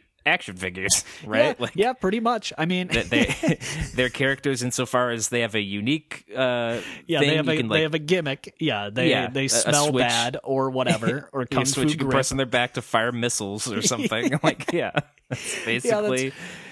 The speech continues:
Speaker 2: that is totally true. And I mean, you know, it, it, as much as I could sit here and shit talk the villains of He-Man, the heroes are really no better.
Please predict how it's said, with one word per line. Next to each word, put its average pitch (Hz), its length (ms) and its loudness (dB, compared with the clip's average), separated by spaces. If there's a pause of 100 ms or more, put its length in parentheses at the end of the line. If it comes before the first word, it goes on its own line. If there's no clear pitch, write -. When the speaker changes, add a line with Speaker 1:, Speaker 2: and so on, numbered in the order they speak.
(160)
Speaker 2:
that 160 140 0
is 190 260 0
totally 202 380 2
true. 220 360 0
And 180 160 0
I 196 60 2
mean, 208 260 -2 (260)
you 165 120 2
know, 139 200 2
it, 123 260 -2 (180)
it, 143 220 0
as 147 120 0
much 170 220 0
as 156 140 0
I 147 80 2
could 127 320 -2
sit 151 220 0
here 143 180 0
and 113 120 -4
shit 135 220 0
talk 139 240 -2
the 123 100 -2
villains 117 480 -2
of 113 120 -4
He-Man, 120 400 0
the 110 80 -2
heroes 135 400 0
are 117 100 -2
really 175 400 0
no 143 240 0
better. 113 480 -2